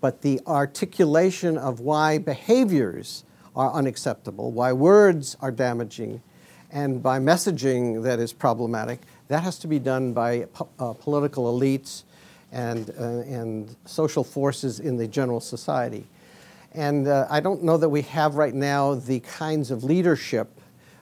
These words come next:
uh, in both, in both, uh, camps that are able to do that. One of the things that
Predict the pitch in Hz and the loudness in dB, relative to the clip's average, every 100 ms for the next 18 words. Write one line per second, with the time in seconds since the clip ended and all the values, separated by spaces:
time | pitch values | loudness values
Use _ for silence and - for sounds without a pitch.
0 | _ - 120 117 127 131 117 151 151 - | _ -16 -14 -12 -8 -6 -2 0 0 -2
1 | - - 143 120 143 139 - 143 131 120 | -18 -6 -4 0 0 -2 -10 -6 -4 -4
2 | - 156 123 - 127 123 - - 123 120 | -2 -2 -2 -6 -8 -8 -12 -6 -4 -2
3 | 139 123 - 123 139 120 113 - - - | -2 -4 -10 -8 -4 -2 -4 -6 -20 -20
4 | - - - - - 151 202 220 165 160 | -20 -20 -18 -14 -4 0 4 4 4 2
5 | 185 170 147 | 2 2 2